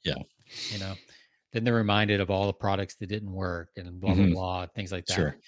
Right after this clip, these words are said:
Speaker 1: yeah.
Speaker 2: So you want them to remember the problem
Speaker 1: Mm-hmm.
Speaker 2: without them identifying too much with the problem.
Speaker 1: Yep.
Speaker 2: Uh,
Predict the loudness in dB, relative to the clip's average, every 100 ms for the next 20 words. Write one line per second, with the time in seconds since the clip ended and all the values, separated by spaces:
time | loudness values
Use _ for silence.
0 | -4 -2 -2 -4 2 4 4 4 4 4
1 | 2 4 4 4 2 -2 4 8 10 8
2 | 4 -4 -6 -6 -8 _ _ _ _ 4
3 | 4 4 2 -2 _ 0 0 2 0 0
4 | -4 -4 -2 -2 -4 -6 0 0 0 -4
5 | -6 -2 0 0 -2 -6 -6 -8 -8 -12
6 | -10 -10 -12 -18 -18 _ _ -18 -4 -4
7 | -4 -16 _ _ _ _ _ _ -8 -6
8 | -6